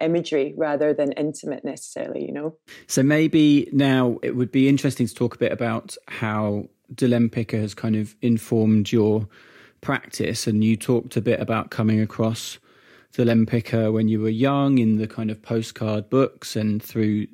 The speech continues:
Speaker 2: Madonna video. But I wonder if you can maybe talk a bit more about how it's directly influenced your practice, if it has, throughout art college and things like that.
Speaker 1: Um, yeah. So, I mean, I think she has influenced my work, but I,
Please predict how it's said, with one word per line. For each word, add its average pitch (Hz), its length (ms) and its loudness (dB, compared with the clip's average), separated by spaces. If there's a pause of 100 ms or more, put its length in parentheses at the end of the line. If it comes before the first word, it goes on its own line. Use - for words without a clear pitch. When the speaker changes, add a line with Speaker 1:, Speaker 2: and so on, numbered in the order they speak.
Speaker 2:
Madonna 117 480 2
video. 110 560 2 (320)
But 127 140 -2
I 123 60 4
wonder 127 420 4
if 117 160 -2
you 117 100 0
can 110 480 -4 (140)
maybe 117 260 0
talk - 300 -6
a - 20 -8
bit 113 260 -4
more 113 360 -2
about - 320 -8
how 113 240 -6
it's - 160 -8
directly 127 480 -2
influenced 139 560 -4
your 139 80 2
practice, - 480 -4
if 131 100 -4
it - 80 0
has, 143 320 0
throughout 120 420 0
art 117 220 -2
college 110 340 -2
and 110 140 0
things 107 200 -4
like - 100 -8
that. 101 200 -6 (380)
Speaker 1:
Um, 247 480 4
yeah. 311 140 0 (680)
So, 208 200 2
I - 80 -2
mean, 220 280 4 (280)
I 220 140 -2
think 220 240 -6
she 208 80 -6
has 165 320 -6
influenced 180 480 -6
my 165 100 -4
work, 151 260 -2
but - 140 -8
I, 180 240 -2